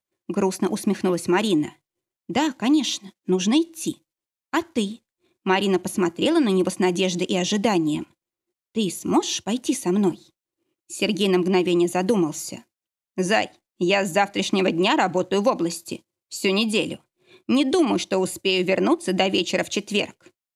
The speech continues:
Ты прости, не сердись". Марина закусила губу, стараясь не разреветься в голос. Весь день с самого утра она тайно лелеяла надежду на то,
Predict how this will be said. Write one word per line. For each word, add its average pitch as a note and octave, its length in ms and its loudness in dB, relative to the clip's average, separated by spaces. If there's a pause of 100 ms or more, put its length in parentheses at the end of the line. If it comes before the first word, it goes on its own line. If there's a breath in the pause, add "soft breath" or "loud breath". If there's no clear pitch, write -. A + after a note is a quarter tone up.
(140)
Ты G#3+ 180 0
прости, G3+ 580 -2 (220)
не F#3 160 0
сердись". B3 640 -2 (720)
Марина F#3+ 380 2
закусила F#3 500 -2
губу, F#3 340 0
стараясь F3+ 500 -2
не F#3 120 2
разреветься F#3 540 -2
в F3+ 60 -4
голос. G3 540 -4 (380 loud breath)
Весь F3+ 300 0
день C#4 320 0
с - 60 -8
самого G3 380 0
утра - 380 -4
она F#3+ 220 0
тайно F#3+ 360 0
лелеяла F#3 440 2
надежду F#3 500 2
на F3 160 2
то, A3 300 -8